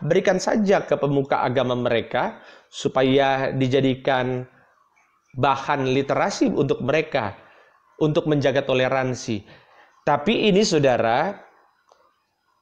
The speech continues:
diperbolehkan kalau saudara menyimpan itu dengan tujuan untuk mengajarkan atau membongkar hal yang tidak sesuai dengan Alkitab dari buku-buku pengajaran tersebut.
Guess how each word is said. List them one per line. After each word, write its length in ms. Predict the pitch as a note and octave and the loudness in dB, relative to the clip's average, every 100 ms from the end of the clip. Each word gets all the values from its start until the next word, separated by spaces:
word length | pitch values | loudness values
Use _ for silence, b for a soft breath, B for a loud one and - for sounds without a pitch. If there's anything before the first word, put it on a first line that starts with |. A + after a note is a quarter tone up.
| _ C#3+ | _ -2
diperbolehkan 1120 | E3+ G3 E3+ E3+ D3 B2 - D3+ G3+ G#3 - | 2 2 2 4 4 2 -2 -2 -2 -4 -2
kalau 400 | E3+ D3 E3 A3 | 0 2 2 2
saudara 800 | F#3+ D#3 C3+ C3+ D#3 G#3 A3+ - - | 2 2 2 2 0 0 -4 -14 -4
menyimpan 560 | D3+ D#3 D3+ D3+ D#3 D3 | 0 2 2 0 -2 0
itu 320 | C3 G#3+ G3 | -2 0 0
dengan 240 | E3 D#3+ | 2 0
tujuan 480 | D#3+ D#3 C3 F3 G3 | 2 0 2 0 2
untuk 320 | F#3+ F#3+ - | 0 0 -2
mengajarkan 1400 | E3+ D#3 D3+ D3 C3 A#2 E3+ G#3+ A#3 - A#2+ G#2 A#2 D3 B B B - | -2 0 0 0 -2 0 2 2 -2 -4 -4 -2 -4 -8 B B B -2
atau 320 | C#3+ C#3+ G#3+ | -2 2 2
membongkar 960 | F#3 D#3 C#3 E3 F#3 F#3 G3 G3 G3+ F#3+ | 4 2 2 2 2 2 2 2 2 0
hal 240 | - F#3+ | 0 2
yang 240 | E3+ D#3 | 4 2
tidak 240 | D3+ D#3 D3+ | 2 0 0
sesuai 320 | - D#3+ D#3 | 0 2 4
dengan 240 | C#3+ D3 | 4 2
Alkitab 480 | D3 C3 E3+ E3+ D3+ | 0 -2 -2 -2 0
dari 160 | C#3 C#3+ | 0 0
buku-buku 480 | D3+ C3 C#3+ C3 B2 | -2 -4 -4 -6 -4
pengajaran 320 | A#2+ A#2 A2+ | -2 0 -2
tersebut. 400 | A2 - A#2+ | -2 -4 -4